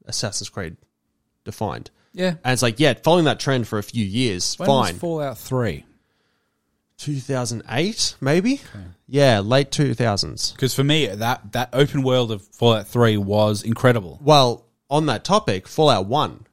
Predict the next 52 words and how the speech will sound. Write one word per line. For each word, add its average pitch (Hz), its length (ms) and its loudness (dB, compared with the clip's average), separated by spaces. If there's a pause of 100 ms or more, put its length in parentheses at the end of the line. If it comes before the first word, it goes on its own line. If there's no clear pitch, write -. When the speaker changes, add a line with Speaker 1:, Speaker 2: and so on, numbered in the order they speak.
Speaker 1:
came 113 220 -4
out 101 140 -4
in 101 60 -10
nineteen 95 260 -10
ninety-seven. 87 500 -10
Speaker 2:
It 101 100 -12
did. 113 280 -6
Speaker 1:
It - 20 -20
was 107 140 -4
the 104 80 -4
beginning 101 400 -4
of 90 160 -10
this - 240 -4
era. 82 320 -8 (100)
Speaker 2:
It 101 160 -12
did, 123 260 2
Speaker 1:
Of, 107 100 0
Speaker 2:
yeah. 107 100 -4
Speaker 1:
of, 113 140 -2
like, 101 160 0
that 104 140 -2
whole 98 140 -6
series. 107 400 -4
And, 110 420 -2 (540)
uh, 98 600 -2 (100)
Speaker 2:
That 127 60 -2
was 135 100 0
a 117 40 -2
point 110 220 -2
and 95 80 -2
click, 127 240 0
though, 92 160 -2
wasn't 98 300 -2
it? 143 100 -8 (160)
Speaker 1:
It 160 180 0
was. 160 400 4
Speaker 2:
Like 160 100 2
Speaker 1:
it - 20 4
was, 151 100 2
Speaker 2:
a - 40 -2
Speaker 1:
it - 40 2
was 185 120 4
kinda 220 160 4
like 180 160 2
Diablo. 147 320 4
It - 40 -2
was 123 140 0
Speaker 2:
Oh, - 20 4
yeah, 175 60 6
Speaker 1:
isometric. 170 500 4
Speaker 2:
yeah. 113 260 0
Speaker 1:
Yeah. 131 260 2